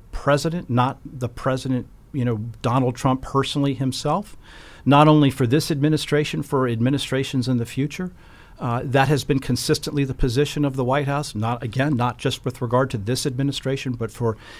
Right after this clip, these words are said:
administrations going back at least as far as President Eisenhower. Um, uh, you know, I, I don't think that, uh,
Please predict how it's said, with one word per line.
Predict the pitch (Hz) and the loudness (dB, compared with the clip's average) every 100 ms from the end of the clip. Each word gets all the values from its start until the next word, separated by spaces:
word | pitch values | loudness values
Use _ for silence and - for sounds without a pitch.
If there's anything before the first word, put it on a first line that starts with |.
| - | -8
administrations | 123 113 139 - 135 127 127 | -4 0 0 0 -2 -2 -2
going | 120 127 120 | -2 -2 0
back | 123 120 | -2 -4
at | 113 | -2
least | 123 143 139 | -2 -2 -2
as | - | -4
far | 131 113 | 0 0
as | 110 | -2
President | - 113 113 113 104 | -4 -6 -4 -4 -4
Eisenhower. | 110 117 113 117 110 117 - - - - | -4 -4 -4 -4 -4 -8 -14 -20 -20 -14
Um, | - 120 117 127 - - | -6 -4 -2 -6 -12 -12
uh, | 147 127 139 | -8 -8 -8
you | 180 | -2
know, | 170 147 131 | 0 0 0
I, | 151 - | 0 0
I | 139 151 | 0 2
don't | 131 160 185 | 6 4 4
think | - - 143 139 - | -2 2 2 0 -4
that, | 123 131 120 123 - - - - | 0 2 2 0 -8 -20 -20 -10
uh, | 131 120 117 | -4 -2 -4